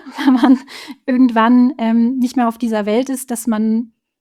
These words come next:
sagen kann, man, man war stolz auf das Leben und man hat das gemacht, was man, was man machen wollte. Weil ich glaube, dass wir viel zu oft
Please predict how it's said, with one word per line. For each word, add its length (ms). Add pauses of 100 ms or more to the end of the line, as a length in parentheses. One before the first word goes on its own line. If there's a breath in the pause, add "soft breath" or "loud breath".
(340)
sagen 340
kann, 300
man, 440
man 160
war 140
stolz 420
auf 160
das 220
Leben 340
und 160
man 160
hat 160
das 200
gemacht, 340
was 180
man, 400
was 160
man 160
machen 300
wollte. 480 (360 loud breath)
Weil 100
ich 100
glaube, 260
dass 200
wir 100
viel 240
zu 200
oft 380